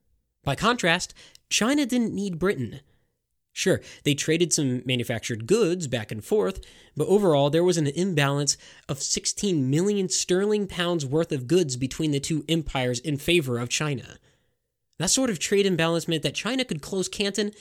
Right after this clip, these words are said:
and suffer a lot less in consequence than Britain would. Tack onto that, that the British East India Company was twenty-eight million sterling pounds in debt, and they needed a solution quickly.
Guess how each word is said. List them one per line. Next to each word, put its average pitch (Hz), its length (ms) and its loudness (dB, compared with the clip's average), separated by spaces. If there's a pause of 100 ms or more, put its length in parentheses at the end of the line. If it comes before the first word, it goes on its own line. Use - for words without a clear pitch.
(240)
and 151 120 -2
suffer 170 260 0
a 110 80 -4
lot 127 320 -8
less 151 300 -2
in 156 80 -4
consequence 139 720 -4 (280)
than 151 180 2
Britain 120 360 0
would. - 280 -14 (1200)
Tack 139 220 -2
onto 120 200 -2
that, 180 360 -2
that 151 100 -8
the 156 60 -2
British 226 440 0
East 214 300 -2
India 180 320 2
Company 170 540 -2 (360)
was - 180 0
twenty-eight 170 440 0
million 147 360 0
sterling 143 460 0
pounds 135 400 -2
in 113 120 -4
debt, 135 400 -4 (480)
and 156 120 0
they 196 100 2
needed 254 300 4
a 202 80 0
solution 175 560 2
quickly. - 640 -10